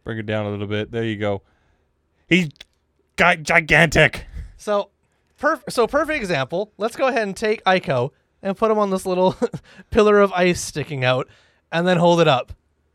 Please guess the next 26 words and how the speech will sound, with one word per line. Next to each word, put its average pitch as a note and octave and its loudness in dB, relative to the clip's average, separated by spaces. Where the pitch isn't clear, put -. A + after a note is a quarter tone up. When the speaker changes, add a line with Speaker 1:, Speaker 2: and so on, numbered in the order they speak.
Speaker 2:
There G3+ 4
we G3 2
go. C3 0
Speaker 1:
He's A3 -2
big. F3 6
Speaker 2:
He's A3 -2
fucking B3 -4
enormous, F#3 2
considering. D#3+ 4
<laughs> - -10
Ethereal G#3 4
Ashy, G3 2
oh, G3+ 6
I F#3 4
should G3+ 2
be F3 2
scared D#3 0
of C3 -2
him. A#2+ -2
He A3 -2
Speaker 1:
Yeah. D3+ 4
Speaker 2:
is F2+ -12
quite G3+ 0
a - 2
honkin' G3 0
lad. C3 0